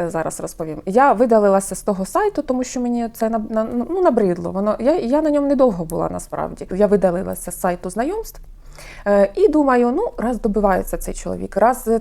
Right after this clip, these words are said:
так він за мною, е, х-, ходить, так він хоче зі мною спілкуватися,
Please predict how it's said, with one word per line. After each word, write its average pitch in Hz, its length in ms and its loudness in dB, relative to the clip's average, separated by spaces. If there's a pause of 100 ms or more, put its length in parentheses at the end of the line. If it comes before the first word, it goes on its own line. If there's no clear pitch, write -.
(140)
так 254 240 -2
він 240 220 2 (160)
за 202 140 2
мною, 233 480 4 (280)
е, 190 380 0
х-, - 240 -10
ходить, 202 680 0
так 233 180 0
він 233 80 0
хоче 254 320 0
зі 220 120 -4
мною 233 220 0
спілкуватися, 254 720 0